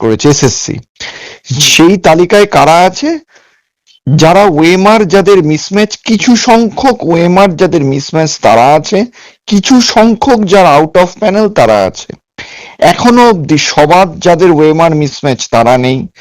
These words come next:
সব out of panel নেই, এবং সব থেকে বেশি যেটা after expiry of panel যেই ফিগারটা যদি ধরা যায় নাইন, টেন, ইলেভেন, টুয়েলভ মিলিয়ে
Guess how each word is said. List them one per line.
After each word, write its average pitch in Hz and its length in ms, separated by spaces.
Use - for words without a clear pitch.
সব 208 440
out 170 220
of 170 120
panel 151 320
নেই, 147 360
এবং 175 220
সব 147 200
থেকে - 260
বেশি 185 280
যেটা 135 460
after - 560
expiry 202 600
of 196 140
panel 170 300
যেই 165 360
ফিগারটা 185 640
যদি 175 260
ধরা 156 340
যায় 131 280
নাইন, 160 420
টেন, 202 300
ইলেভেন, 175 400
টুয়েলভ 185 360
মিলিয়ে 156 520